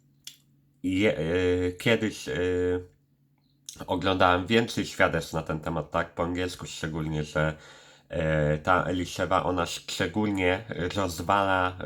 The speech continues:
rodziny, e, i nawet relacje małżeńskie, tak?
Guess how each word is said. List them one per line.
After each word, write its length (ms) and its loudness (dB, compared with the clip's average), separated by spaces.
rodziny, 720 0
e, 600 -2
i 440 0
nawet 540 0
relacje 720 2
małżeńskie, 760 -4
tak? 300 -4